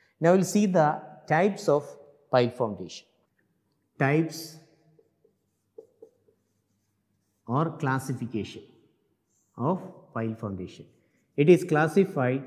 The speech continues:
based on the function. It is classified based on the materials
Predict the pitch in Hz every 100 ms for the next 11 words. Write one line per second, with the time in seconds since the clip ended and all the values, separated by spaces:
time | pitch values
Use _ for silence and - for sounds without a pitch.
0 | - - - _ _ 113 120 147 151 139
1 | 127 120 123 - 120 113 - 95 - _
2 | _ _ _ _ - 120 139 - 131 127
3 | 131 156 - 127 120 123 - 104 101 117
4 | 135 127 120 113 110 120 - _ 110 110
5 | 120 110 101 95 78 - -